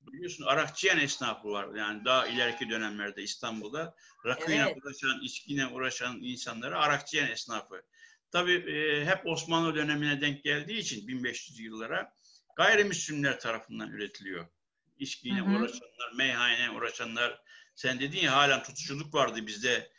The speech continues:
Speaker 1: Sonradan kadınlar meyhaneye bile gidemiyor dedin ya başta. İşte onun için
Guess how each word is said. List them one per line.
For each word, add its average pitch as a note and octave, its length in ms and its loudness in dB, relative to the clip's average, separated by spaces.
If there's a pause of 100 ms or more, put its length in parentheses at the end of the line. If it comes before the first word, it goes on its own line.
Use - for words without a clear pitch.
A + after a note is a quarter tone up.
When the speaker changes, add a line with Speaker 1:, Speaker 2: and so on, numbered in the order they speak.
(160)
Speaker 1:
Sonradan C3 420 0
kadınlar C3+ 440 0
meyhaneye C3 500 4
bile D3 140 2
gidemiyor C3 420 -2
dedin D3+ 240 -4
ya D#3+ 180 -4
başta. B2 300 0
İşte A2 180 -8
onun F#3+ 180 -8
için - 300 -4